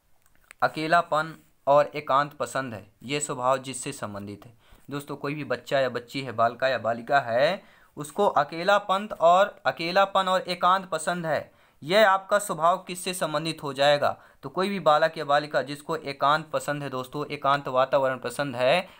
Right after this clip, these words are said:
ऐसा बालक जो है सामाजिक भिन्नता कहला जाएगा। एकांत मतलब अकेले रहना, समाज में नहीं रहना, तो वह सामाजिक भिन्नता कहला जाएगा,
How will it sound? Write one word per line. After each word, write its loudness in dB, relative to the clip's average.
ऐसा 2
बालक 2
जो -10
है -2
सामाजिक -4
भिन्नता -2
कहला -2
जाएगा। -4
एकांत 0
मतलब 2
अकेले -2
रहना, 2
समाज 2
में -8
नहीं -6
रहना, 2
तो -12
वह 0
सामाजिक -2
भिन्नता -2
कहला 0
जाएगा, -2